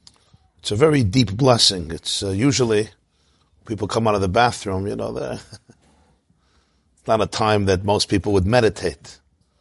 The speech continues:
But apparently the Chazal felt otherwise. They gave this whole elaborate, it's a very,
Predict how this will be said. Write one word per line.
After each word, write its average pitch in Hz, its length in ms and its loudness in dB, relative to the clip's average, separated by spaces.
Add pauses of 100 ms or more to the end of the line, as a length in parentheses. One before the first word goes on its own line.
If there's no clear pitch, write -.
(640)
But - 100 -8
apparently 135 540 2
the 104 100 0
Chazal 117 560 0
felt 123 320 2
otherwise. 120 640 0
They 104 180 -8
gave 123 260 -4
this 104 180 -6
whole 113 600 -6
elaborate, 104 760 -2
it's - 160 -8
a 107 60 -2
very, 123 500 0